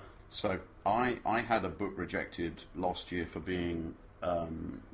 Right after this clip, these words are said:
too much of a departure. I had a book rejected this year for not being enough of a departure.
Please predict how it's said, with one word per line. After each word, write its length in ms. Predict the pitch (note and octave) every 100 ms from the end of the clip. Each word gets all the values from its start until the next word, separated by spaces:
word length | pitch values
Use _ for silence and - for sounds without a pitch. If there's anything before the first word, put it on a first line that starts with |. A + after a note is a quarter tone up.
| -
too 220 | - A2
much 260 | G2 F#2+ -
of 80 |
a 60 | E2
departure. 440 | E2 F2 E2 - D2+ - - - - - -
I 60 |
had 100 | G2
a 40 | F#2+
book 180 | G#2 G2+
rejected 460 | F#2 G2+ - E2+
this 240 | C#2+ C3 -
year 140 | E2+
for 80 | E2
not 180 | F2+ D#2+
being 160 | F2+ E2+
enough 300 | F#2 G2 -
of 140 | E2
a 60 | D#2
departure. 560 | D2+ - D#2 - -